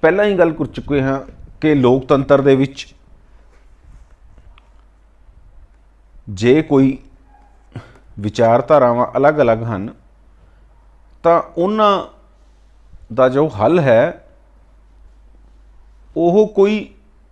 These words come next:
ਲੜਾਈ ਨਹੀਂ, ਉਹ ਚੋਣਾਂ ਦੁਆਰਾ ਹੱਲ ਕੀਤਾ ਜਾਂਦਾ ਹੈ।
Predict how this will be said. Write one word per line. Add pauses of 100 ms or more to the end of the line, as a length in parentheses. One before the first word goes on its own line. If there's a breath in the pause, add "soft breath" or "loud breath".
(400)
ਲੜਾਈ
ਨਹੀਂ, (4000)
ਉਹ (360)
ਚੋਣਾਂ
ਦੁਆਰਾ
ਹੱਲ
ਕੀਤਾ
ਜਾਂਦਾ
ਹੈ।